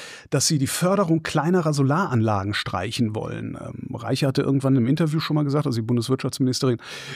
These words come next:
ja, äh, die sind sowieso rentabel, dann müssen wir die auch nicht mehr fördern, weil die kannst du jetzt billig kaufen, weil der Chines die so schön billig hinstellt. Ähm, konkret soll die Förderung abgeschafft werden für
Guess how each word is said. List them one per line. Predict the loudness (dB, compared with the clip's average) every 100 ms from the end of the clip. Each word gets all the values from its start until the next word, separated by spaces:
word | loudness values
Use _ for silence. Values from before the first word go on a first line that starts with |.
| 0
ja, | 2 2
äh, | 2 2 0 -4 -20 _ _ _ _ _ _ _ -16
die | -2 2
sind | 2 2
sowieso | 2 2 2 2
rentabel, | 2 0 2 2 4
dann | 4 4 2 2
müssen | 2 4 2
wir |
die | 2 0
auch | 0
nicht | -2 -2
mehr | -2
fördern, | 2 2 4 4
weil | 2 2 0
die |
kannst | 0 0 0
du |
jetzt | 0 0
billig | -2 -2 0
kaufen, | 0 2 0
weil | 0
der | -2
Chines | -2 0 -2 -4 -12 -20 -20 -8
die | -4
so | -2
schön | 0 0
billig | 2 0 0
hinstellt. | 0 -2 -4 -6 -8 -12 -18 -18 -16 0
Ähm, | 2 2 -2 -16 0
konkret | 0 4 2 2
soll | 2 2
die | 2 0
Förderung | 0 0 2 4 4 2 2 2 -2 _ _ _ _ _ -4
abgeschafft | -2 -2 -2 -2 -2 -6 -4
werden | -2 0 -2
für | -2 -2 -2